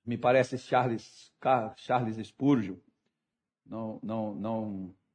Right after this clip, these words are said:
não, não me lembro se foi esse mesmo o cidadão, que foi um grande pregador, um homem santo de Deus, na Inglaterra, e lá tem um museu,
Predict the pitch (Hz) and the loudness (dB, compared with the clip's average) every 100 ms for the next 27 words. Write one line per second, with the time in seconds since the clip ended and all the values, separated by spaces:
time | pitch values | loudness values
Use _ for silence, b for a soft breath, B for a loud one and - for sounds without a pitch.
0 | _ _ 107 120 110 104 131 127 143 143 | _ _ -6 -6 -4 -2 0 2 2 2
1 | 117 - 120 127 120 127 123 120 117 131 | -2 -8 -6 -2 2 2 0 -2 2 2
2 | 120 117 107 98 - _ _ _ _ - | 2 0 -2 -6 -14 _ _ _ _ -6
3 | 113 - 127 127 127 127 113 - _ _ | -6 -4 0 2 4 2 0 -6 _ _
4 | _ - 156 185 156 120 170 185 180 160 | _ -10 4 4 6 8 10 10 8 4
5 | 127 127 127 117 107 131 123 131 202 139 | 0 0 0 0 2 2 2 4 2 2
6 | - - - 160 151 175 117 107 143 143 | -4 -8 0 2 2 -2 -6 0 2 2
7 | - _ _ _ - 160 151 160 - 151 | -2 _ _ _ 0 0 4 4 4 4
8 | 175 190 156 151 165 160 180 143 160 160 | 4 4 4 4 2 2 2 2 4 2